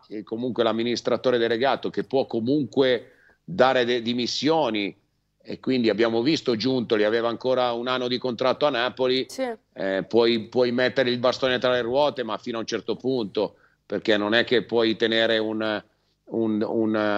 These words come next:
Speaker 1: un direttore in una società dove non vuole stare,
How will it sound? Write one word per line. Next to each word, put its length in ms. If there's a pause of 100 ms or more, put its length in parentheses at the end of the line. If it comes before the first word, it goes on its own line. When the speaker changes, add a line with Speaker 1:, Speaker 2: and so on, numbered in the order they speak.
(140)
Speaker 1:
un 120
direttore 840
in 220
una 180
società 560
dove 260
non 160
vuole 240
stare, 560